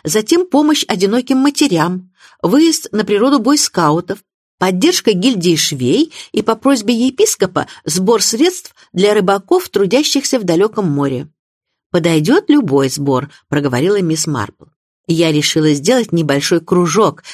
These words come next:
с книжкой для пожертвований, если вы позволите мне". "У вас есть какая-то цель?" "Полагаю, что да". "Конечно же, я не возражаю. Пусть будет продажа работ.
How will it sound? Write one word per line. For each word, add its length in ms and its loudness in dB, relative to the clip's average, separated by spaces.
с 140 -6
книжкой 460 2
для 120 0
пожертвований, 920 -4
если 260 0
вы 120 0
позволите 640 -4
мне". 240 -12
"У 100 0
вас 260 -2
есть 260 0
какая-то 420 -4
цель?" 320 -2
"Полагаю, 420 2
что 180 0
да". 280 -4
"Конечно 540 0
же, 100 0
я 120 2
не 100 0
возражаю. 640 -2
Пусть 260 2
будет 400 -2
продажа 480 0
работ. 460 -4